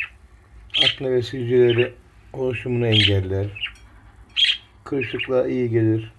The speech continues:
Gözaltı çorbalarına iyi gelir. Güneş, e, yaralarını iyileştirir. Daha birçok özelliği var, faydası var. Bunları videomuzun açıklama kısmına yazacağım arkadaşlar ve kullanma şeklini de. Ya bunu,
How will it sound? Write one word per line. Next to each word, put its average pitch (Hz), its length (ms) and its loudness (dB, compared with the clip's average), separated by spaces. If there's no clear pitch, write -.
Gözaltı 127 380 0
çorbalarına 117 680 0
iyi 110 240 0
gelir. 101 440 -2
Güneş, 123 440 -4
e, 127 80 0
yaralarını 117 500 2
iyileştirir. 107 520 -2
Daha 156 220 -6
birçok 143 320 -8
özelliği 117 480 0
var, 113 160 -2
faydası 127 460 0
var. - 220 -6
Bunları 143 480 -4
videomuzun 131 460 -4
açıklama 131 520 -6
kısmına 127 360 -8
yazacağım 131 420 -2
arkadaşlar 98 640 -4
ve 113 140 -4
kullanma 117 500 -2
şeklini 98 580 -4
de. 120 140 -4
Ya 139 140 -4
bunu, 143 260 -6